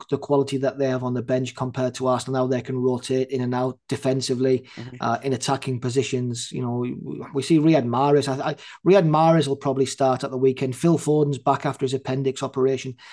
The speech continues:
Speaker 1: Uh,
Speaker 2: Mm-hmm.
Speaker 1: he'll probably play some part at the weekend against Sheffield United.
Speaker 2: It's almost done him. It'll almost do him a bit of good. He's had a week off. I know he's had the
Speaker 1: Yep.
Speaker 2: operation, but he'll have been swimming, he'll been keeping
Speaker 1: Yeah,
Speaker 2: fit.
Speaker 1: of course he will.
Speaker 2: So, so they can, I said that this rotation they can do,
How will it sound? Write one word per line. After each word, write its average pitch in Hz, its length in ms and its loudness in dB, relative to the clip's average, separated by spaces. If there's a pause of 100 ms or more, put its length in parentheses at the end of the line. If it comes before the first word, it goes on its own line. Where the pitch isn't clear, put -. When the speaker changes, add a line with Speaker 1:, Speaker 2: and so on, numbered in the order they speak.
(160)
Speaker 1:
Uh, 127 120 -4
Speaker 2:
Mm-hmm. 123 100 -2
Speaker 1:
he'll 147 160 4
probably 139 320 -2
play 135 320 0
some 127 220 -6
part 131 300 -2
at 135 80 -8
the 135 60 -6
weekend 131 400 0
against 127 280 -4
Sheffield 127 280 -6
United. 127 460 -4
Speaker 2:
It's 175 160 -2
almost 214 280 2
done 180 120 0
him. 175 160 0
It'll 180 140 0
almost 185 260 0
do 170 100 0
him 175 160 -2
a 180 40 -2
bit 156 160 -4
of 151 60 -8
good. 170 180 -4
He's 151 100 -6
had 151 140 0
a 151 40 -2
week 151 280 -2
off. 160 260 0
I 160 40 -4
know 165 100 -2
he's 156 100 -2
had 151 160 -4
the 147 60 2
Speaker 1:
Yep. - 140 2
Speaker 2:
operation, 151 360 -2
but 147 120 -4
he'll 139 100 -4
have 135 80 -4
been 135 160 -4
swimming, 143 320 -4
he'll 139 80 -6
been 127 180 -10
keeping 135 380 -8
Speaker 1:
Yeah, 151 160 6
Speaker 2:
fit. - 80 -14
Speaker 1:
of - 80 -20
course 151 180 2
he 147 80 0
will. 139 80 4
Speaker 2:
So, 165 160 2 (140)
so 180 240 2
they 165 100 -2
can, 185 140 -4
I 156 160 0
said 151 240 -4
that 147 160 -8
this 160 160 -10
rotation 156 500 -2
they 135 100 -6
can 135 180 -10
do, 135 280 -2